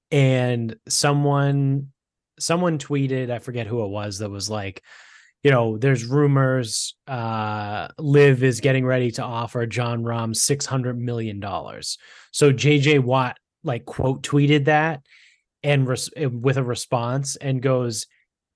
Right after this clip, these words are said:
"If this is true, I will personally drive to his house and make sure that he signs on the dotted line." Because, like,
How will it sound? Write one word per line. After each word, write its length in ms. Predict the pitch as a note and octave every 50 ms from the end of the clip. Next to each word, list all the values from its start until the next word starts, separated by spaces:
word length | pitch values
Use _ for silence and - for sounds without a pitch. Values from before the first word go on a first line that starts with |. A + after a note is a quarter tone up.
| _ _ -
"If 200 | D#3+ C#3+ A2+ A#2+
this 220 | C#3 D#3+ - -
is 120 | D#3+ C#3 -
true, 360 | - - - C#3+ D3 D#3 D#3+
I 200 | D3+ B2+ C3 C#3
will 160 | C#3 C3+ C3
personally 720 | C3 - - - D3+ D3+ D3 C#3+ - D3+ D3+ C#3+ C#3+ C#3+ C#3+
drive 420 | C3+ A#2+ B2+ B2 B2 B2+ B2+ B2+ -
to 80 | C#3
his 220 | A2+ A2+ C3 B2 -
house 400 | - A#2 B2+ C3 C#3 C#3 - -
and 300 | - D#3 C3+ C3 B2 B2
make 260 | A#2+ B2+ B2+ B2 A#2 -
sure 280 | - - C#3 C3 B2
that 140 | A2 A#2 G#2+
he 160 | F2+ A#2+ A2 G#2
signs 380 | - - A#2+ A2 G#2+ G#2+ G#2 G#2+
on 100 | G#2 G2+
the 80 | G2+ G2
dotted 360 | G2+ G2+ F#2+ F#2+ F#2 F#2+ F#2
line." 380 | F#2 F2+ - C2+ B1+ - G2+ _ _ _ _ _ _ _ _ _ _ _ _ _ _ _ _ _ _ _ _ _ _ _ _ _ _ _ -
Because, 400 | A#2+ C#3 C3+ B2+ B2+ B2+ A2 A2
like, 240 | B2+ A#2 G#2+ G#2